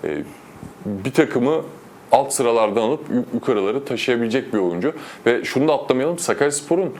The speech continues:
o mevkiye ihtiyacı varken takımdan ayrıldı. Yani Sakaryaspor hala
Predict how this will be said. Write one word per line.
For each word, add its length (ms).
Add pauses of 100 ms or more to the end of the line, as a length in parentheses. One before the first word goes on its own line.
(220)
o 100
mevkiye 420
ihtiyacı 440
varken 320 (800)
takımdan 380
ayrıldı. 400
Yani 160
Sakaryaspor 500
hala 460